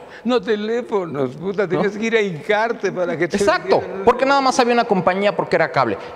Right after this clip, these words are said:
Speaker 2: Y luz, las bajadas de luz para nuevas construcciones llegaban a tomar seis meses, un año. ¿Por qué? Porque si las hubieran bajado,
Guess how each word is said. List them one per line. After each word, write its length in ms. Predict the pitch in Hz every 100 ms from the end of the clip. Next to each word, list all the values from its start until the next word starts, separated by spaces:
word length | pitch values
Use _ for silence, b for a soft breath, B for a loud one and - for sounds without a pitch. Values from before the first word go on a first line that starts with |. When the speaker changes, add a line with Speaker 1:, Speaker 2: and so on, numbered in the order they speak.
| -
Speaker 2:
Y 160 | 202 208
luz, 360 | 226 320 311 - - - -
las 360 | 147 180 180 160
bajadas 600 | 190 - 226 262 285 202
de 80 | 190
luz 240 | 190 196
para 180 | 170 147
nuevas 300 | 156 190 190
construcciones 680 | 147 120 123 - 160 185
llegaban 320 | 156 147 180 170
a 60 |
tomar 260 | 139 147 156
seis 240 | - 151
meses, 380 | 156 165 165 -
un 120 | 165
año. 240 | 175 170 104 -
¿Por 200 | 151 151
qué? 300 | 185 170 B B B B -
Porque 380 | 165 165 185 -
si 160 | 180
las 220 | 175 170 190
hubieran 320 | 185 233 185
bajado, 420 | 160 156 190